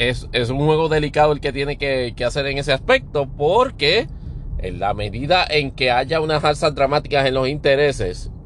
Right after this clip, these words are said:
y, como quien dice, inhiba la actividad de coger prestado, que es lo que se, se, se está buscando en este momento, es, es frenar,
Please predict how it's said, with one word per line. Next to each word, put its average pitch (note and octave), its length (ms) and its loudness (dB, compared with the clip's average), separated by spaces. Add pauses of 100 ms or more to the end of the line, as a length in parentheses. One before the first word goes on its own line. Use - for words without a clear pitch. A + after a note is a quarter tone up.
(120)
y, G#2 220 -4
como G#2+ 260 -4
quien A2+ 140 -6
dice, C#3 260 -2 (380)
inhiba C#3+ 600 0 (340)
la A#2 220 2
actividad A#2 560 0
de C3+ 140 -2
coger C#3 260 2
prestado, A#2+ 640 2
que - 100 -2
es - 40 -2
lo B2+ 160 -2
que C#3 100 0
se, A2 260 0
se, G#2 160 -6
se - 60 -12
está - 140 0
buscando F3+ 260 4
en F#3 60 -2
este F3 160 2
momento, E3 440 2
es, F3 280 4
es C3 180 -4
frenar, D#3 540 -2